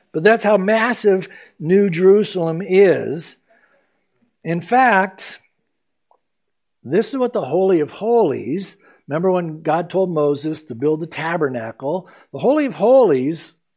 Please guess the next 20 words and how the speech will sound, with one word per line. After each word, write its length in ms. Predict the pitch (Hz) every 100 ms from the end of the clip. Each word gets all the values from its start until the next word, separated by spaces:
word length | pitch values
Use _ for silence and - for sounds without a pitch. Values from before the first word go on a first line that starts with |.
| _ _
was 260 | 151 170 160
a 120 | 156
model 680 | 151 180 240 269 202 170
of 560 | 180 220 196 165 180 165
New 180 | 147 160
Jerusalem 560 | 151 202 247 226 156
because 300 | 123 123 156
it's 160 | 143 120
fifteen 680 | - 240 - - 247 247 233
cubits 500 | - 214 202 190 -
wide, 480 | 135 120 123 135 135 - - _
fifteen 520 | - 185 190 202 196
cubits 520 | - 175 160 170 151
deep, 400 | - 123 127 135
fifteen 420 | - 165 160 170 165
cubits 420 | - 123 139 -
high. 480 | 202 190 135 92 - - _ _
It's 100 | -
a 60 | 165
cube. 440 | - 254 135 113